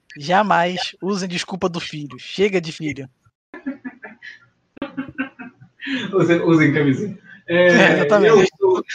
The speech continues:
Speaker 2: <laughs> é isso. Eu sou o Quincas, o Misantropo Camarada, e a gente realmente queria falar mais, queria falar de mais filmes, mas é muito filme ruim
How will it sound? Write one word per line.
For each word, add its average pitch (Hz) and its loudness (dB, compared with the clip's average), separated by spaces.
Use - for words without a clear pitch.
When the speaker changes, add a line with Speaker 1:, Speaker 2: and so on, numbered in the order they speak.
Speaker 2:
<laughs> 220 -2
é 147 2
isso. 120 -2
Eu 202 4
sou 185 4
o 165 2
Quincas, 185 0
o 165 0
Misantropo 151 -2
Camarada, 202 0
e 165 -2
a 156 2
gente 175 0
realmente 180 2
queria 165 0
falar 127 0
mais, - -4
queria 139 4
falar 135 2
de 120 -4
mais 151 0
filmes, 170 -2
mas 143 4
é 160 -2
muito 247 2
filme 208 0
ruim 202 0